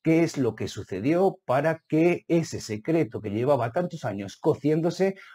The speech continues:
acabase explotando en la cara de todos. Y después saltamos a la tercera parte, que es pérdida, desarraigo e invocaciones, que es mil novecientos ochenta y ocho, mil novecientos noventa. Y aquí nos habla de algo que es incluso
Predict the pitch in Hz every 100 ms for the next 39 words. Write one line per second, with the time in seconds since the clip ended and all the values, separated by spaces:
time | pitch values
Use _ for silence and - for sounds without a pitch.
0 | _ 139 160 135 139 139 160 - 104 -
1 | 95 92 131 110 175 - 110 165 127 -
2 | 113 123 135 95 - 101 78 78 - _
3 | 214 170 165 - 190 170 170 - 170 170
4 | 175 170 180 180 - 143 160 160 110 101
5 | 95 - 78 - 156 160 160 143 131 127
6 | 123 - 185 165 127 107 104 - 107 147
7 | 151 139 180 165 190 - 123 107 95 107
8 | 107 170 156 170 - _ _ 110 120 98
9 | 127 170 160 165 165 165 151 147 151 120
10 | 127 139 117 123 117 85 82 82 78 -
11 | - _ 185 185 180 170 151 156 156 143
12 | 135 147 131 113 113 139 139 147 131 139
13 | 127 113 170 160 180 170 -